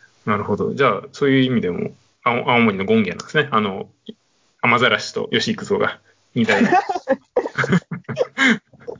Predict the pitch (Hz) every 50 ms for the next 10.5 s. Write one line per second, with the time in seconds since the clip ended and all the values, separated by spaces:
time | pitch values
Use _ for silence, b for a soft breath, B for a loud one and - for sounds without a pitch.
0 | - - - - - - 208 185 185 175 - - 123 113 113 127 151 143 127 123
1 | B 370 403 B B B _ - - 220 233 240 233 226 240 240 233 233 226 208
2 | - 131 - 147 139 - - - 113 107 104 95 - B B B B B B B
3 | _ _ _ - 123 113 110 110 104 107 - - 143 127 127 123 _ - 131 135
4 | 131 - 135 131 - 127 120 117 - 127 123 120 123 120 117 107 104 107 - -
5 | 131 123 113 110 110 113 113 - - - - 131 123 113 - - 127 - - -
6 | - 147 156 - - 123 113 - - _ _ _ _ _ _ _ _ _ - -
7 | - - - - 135 113 98 - - - - - 143 - - - 131 123 120 117
8 | 120 117 117 113 - - 147 123 123 - 123 117 110 110 117 120 - - - 123
9 | 110 110 110 117 113 113 - 107 101 98 98 - - 104 101 101 104 110 110 -
10 | - - - - - - - - -